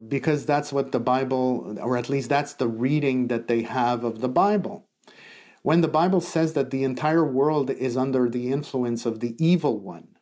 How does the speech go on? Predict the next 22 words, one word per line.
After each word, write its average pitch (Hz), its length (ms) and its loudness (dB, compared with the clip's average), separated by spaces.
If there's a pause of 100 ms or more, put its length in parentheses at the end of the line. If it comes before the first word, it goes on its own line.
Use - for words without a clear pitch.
(520)
that's 196 240 0
a 147 60 0
verse 170 320 0
in 143 80 -4
the 127 60 -2
Bible. 151 480 -4 (800)
So 196 380 2
the 160 160 2
reason 226 480 4
why 165 420 2 (340)
Christians 175 720 2
that 127 160 4
are 120 260 2
attached, 139 720 0
first 131 280 -2
of 113 140 -2
all, 104 260 0
because 117 300 -4
the - 80 -2
Bible 123 500 0
is 131 300 0
their 110 340 0